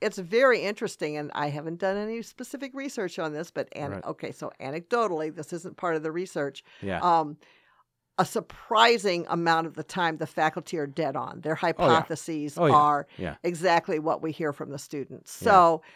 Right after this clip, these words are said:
Speaker 1: that's, you know, and I always, um, praise that in my report, you know,
Speaker 2: Right.
Speaker 1: as, uh, "Hey, wow, look, your instincts were, were dead on.
Speaker 2: Right.
Speaker 1: So this is great. Now you know your instincts were right,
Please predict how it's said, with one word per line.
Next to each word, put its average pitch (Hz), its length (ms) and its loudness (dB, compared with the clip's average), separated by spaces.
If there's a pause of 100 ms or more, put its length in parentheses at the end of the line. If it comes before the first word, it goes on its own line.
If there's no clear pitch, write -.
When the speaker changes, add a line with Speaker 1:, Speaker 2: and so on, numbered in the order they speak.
(160)
Speaker 1:
that's, 196 340 4
you 202 140 0
know, 160 200 2
and 180 200 2
I 196 140 6
always, 160 440 0 (100)
um, 139 300 -6 (100)
praise 220 400 2
that 131 360 -4
in 160 160 -4
my 151 120 0
report, 143 600 -2
you 160 160 -2
know, 143 240 -2
Speaker 2:
Right. 135 240 8
Speaker 1:
as, 147 300 2 (480)
uh, 151 220 -10 (340)
"Hey, 180 420 -2 (100)
wow, 175 320 6
look, 170 380 0
your 185 260 0
instincts 170 640 -6
were, 147 300 -6
were 156 120 -2
dead 151 300 0
on. 120 380 -6
Speaker 2:
Right. 95 260 -4
Speaker 1:
So 151 480 4
this 170 320 -4
is 156 140 -4
great. 165 340 0
Now 160 200 0
you 170 180 0
know 160 120 -2
your 156 220 -4
instincts 151 460 -10
were 151 100 -4
right, 220 400 2